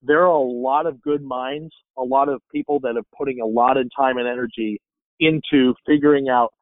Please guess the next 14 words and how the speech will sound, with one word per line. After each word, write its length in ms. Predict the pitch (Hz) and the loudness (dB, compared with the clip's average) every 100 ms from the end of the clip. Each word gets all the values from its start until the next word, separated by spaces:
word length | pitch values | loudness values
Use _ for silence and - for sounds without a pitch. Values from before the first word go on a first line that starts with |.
| _ | _
how 160 | - 165 | -2 0
do 80 | 277 | 2
we 160 | 160 113 | 0 -2
get 160 | 135 139 | -4 0
more 220 | 160 170 | 0 0
kids 240 | - 175 160 | -2 -4 0
on 200 | 180 160 | -2 0
bikes 320 | 160 175 175 _ - | 0 0 -2 _ -8
and 140 | 143 123 | -6 -6
how 240 | - 147 | -2 2
do 100 | 165 | 2
we 140 | 156 139 _ | 2 0 _
keep 160 | 160 143 - | -14 -14 -6
kids 240 | 135 127 | -4 -4